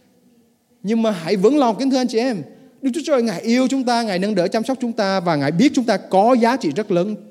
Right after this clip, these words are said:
trong mắt Ngài. Và Ngài làm thành điều đó tốt hơn cả cha mẹ trên đất này của chúng ta nữa. Vì Ngài là Cha thiên đàng có thể đáp ứng được tất cả những nhu cầu của chúng ta. Vì vậy, hãy chạy đến với Ngài, hãy biết giá trị thật sự của chúng ta trong Chúa là ai, để chúng ta tìm kiếm Ngài, để chúng ta được tương giao với Ngài,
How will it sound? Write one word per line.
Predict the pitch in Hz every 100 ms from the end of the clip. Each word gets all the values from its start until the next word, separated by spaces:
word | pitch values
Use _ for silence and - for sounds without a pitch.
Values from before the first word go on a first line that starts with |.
| - -
trong | 131
mắt | 135 131
Ngài. | 92 - _ _ _ _ _ _
Và | 143
Ngài | 143 135 131
làm | 127 123
thành | 135 131
điều | 127 123
đó | 123 143 165
tốt | 214 208
hơn | 156 147 147
cả | 92
cha | 120 123
mẹ | 117 -
trên | 123
đất | 131
này | 107
của | -
chúng | 92 123
ta | 123 117
nữa. | 113 123 139 _ _ _ _ _ _ _ _
Vì | 135
Ngài | 135 131
là | 127
Cha | 127 160
thiên | 160 190 180
đàng | 160 120
có | 139
thể | 165 127
đáp | 160 190
ứng | 196 196
được | 151 196
tất | 190
cả | 110
những | 143 160
nhu | 160
cầu | 139 110
của | 104
chúng | 139
ta. | 131 120 - _ _ _ _ -
Vì | 180
vậy, | 180
hãy | 160 160
chạy | 160 147
đến | 180 226
với | 247
Ngài, | 226 160 127
hãy | 139 156
biết | 180 -
giá | 196 233 294
trị | 240
thật | 175 170
sự | - 175
của | 156
chúng | 196
ta | 190 190
trong | 190 185
Chúa | 185 190
là | 214
ai, | 147 160 156 147 - - - -
để | 147
chúng | 240 240
ta | 220 202
tìm | 196 196 165
kiếm | 160 202
Ngài, | 220 165 139
để | 131
chúng | 208
ta | 226 202 202
được | 170 -
tương | 240 240
giao | 226 226
với | 208 202
Ngài, | 226 180 117